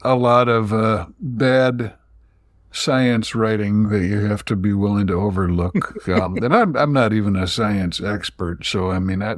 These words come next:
Speaker 1: if I can catch this stuff, uh, somebody who's a real,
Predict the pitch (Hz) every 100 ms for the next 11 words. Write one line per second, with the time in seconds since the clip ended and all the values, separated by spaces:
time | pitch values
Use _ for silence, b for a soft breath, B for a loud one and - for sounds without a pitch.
0 | 113 - 143 - 135 127 110 - 110 -
1 | 98 85 - 92 90 - - - 101 92
2 | 139 131 98 95 104 90 90 98 101 104
3 | 90